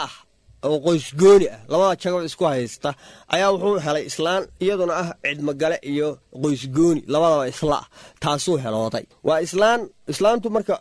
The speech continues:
iyaduna waa qoys gooni, waana cidmagale. Labadoodii baa marka waxay noqdeen qoys gooni, wayna isqabaan. Waa Ilaahay amarkiisa, waa isla doonasho Ilaahay, Ilaahay baa isla doontay, waa dad isleh. Labadoodii marka bakhaylnimada haddee, ma ogtay, kolba heer bay leedahay, baasha bakhaylnimada la dhaho.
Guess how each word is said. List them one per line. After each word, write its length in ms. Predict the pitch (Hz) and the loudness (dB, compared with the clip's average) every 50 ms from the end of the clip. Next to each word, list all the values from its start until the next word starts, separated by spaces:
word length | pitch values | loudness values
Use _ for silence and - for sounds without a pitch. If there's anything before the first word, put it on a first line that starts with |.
| - _ | -6 _
iyaduna 340 | - 196 220 220 214 202 | 2 2 2 4 4 2
waa 140 | 190 175 165 | 2 2 2
qoys 260 | 151 151 165 156 - - | 2 0 0 -2 -2 -4
gooni, 360 | 139 156 208 226 226 233 233 - - - - | -2 4 6 6 6 6 4 -2 -10 -20 -12
waana 300 | - - 151 165 165 160 143 | -4 0 0 2 2 0 -2
cidmagale. 500 | 151 151 156 160 156 147 175 170 147 - - _ _ | -4 -2 -2 -2 0 0 0 0 0 -2 -6 _ _
Labadoodii 460 | _ - 190 233 262 262 254 247 240 | _ 4 6 8 8 8 8 8 6
baa 100 | 233 233 | 4 4
marka 160 | 226 220 214 | 2 0 0
waxay 140 | 208 202 214 | 0 0 0
noqdeen 280 | 214 202 190 180 180 165 | 0 0 0 0 0 2
qoys 220 | 165 165 151 131 143 | 0 0 -2 -2 -2
gooni, 260 | 139 170 180 180 165 | 2 2 4 4 2
wayna 260 | 139 156 175 170 151 135 | 0 0 0 0 0 -2
isqabaan. 440 | 127 - - - 120 117 110 104 - - | -4 -10 -8 -6 -4 -4 -4 -6 -10 -6
Waa 140 | _ 123 135 | _ -2 -2
Ilaahay 280 | 151 156 160 151 151 151 | 0 2 2 0 0 0
amarkiisa, 400 | 147 147 127 - - 143 135 131 | -2 -2 -4 -4 -6 -8 -6 -4
waa 80 | 135 123 | -4 -4
isla 120 | 151 160 170 | -4 -4 -4
doonasho 340 | 160 170 190 196 190 165 220 | 0 2 2 2 2 0 0
Ilaahay, 220 | 208 196 180 170 190 | 0 2 2 2 4
Ilaahay 200 | 208 208 202 196 | 4 4 4 4
baa 120 | 180 175 | 2 0
isla 180 | 160 175 180 170 | -2 -4 -4 -4
doontay, 460 | 151 - 135 123 117 104 - 120 123 | -2 -2 -4 -4 -4 -8 -8 -6 -4
waa 140 | 131 139 151 | -2 -2 -2
dad 180 | 147 180 175 | -2 -4 -4
isleh. 320 | 151 135 - - 117 104 - _ | -4 -8 -8 -8 -8 -10 -10 _
Labadoodii 520 | - 180 196 226 269 277 269 254 240 233 233 | 0 2 4 6 8 8 8 6 6 2 0
marka 300 | 233 233 208 - 202 175 - - | -2 -2 0 -2 -2 -2 -4 -4
bakhaylnimada 600 | _ 156 175 156 196 202 202 202 226 233 233 220 185 | _ -8 -4 0 2 2 4 4 2 2 2 0 0
haddee, 360 | 170 156 147 160 156 156 160 | -2 -2 -2 -2 -2 0 -2
ma 80 | 175 190 | -2 -2
ogtay, 200 | 190 180 190 180 | -2 -2 -4 -2
kolba 240 | 175 202 190 175 185 | -2 -2 -4 -2 -2
heer 200 | 190 196 180 160 | 0 0 0 -2
bay 180 | 139 156 160 156 | -2 -2 -2 0
leedahay, 360 | 160 160 147 127 117 117 120 | 0 -2 -2 -2 -4 -4 -4
baasha 220 | 120 143 147 139 139 | -4 -4 -6 -6 -10
bakhaylnimada 460 | 120 - - 131 131 131 135 135 127 113 | -12 -8 -6 -4 -2 -2 -2 -2 -4 -4
la 100 | - - | -6 -10
dhaho. 180 | - - - | -12 -16 -20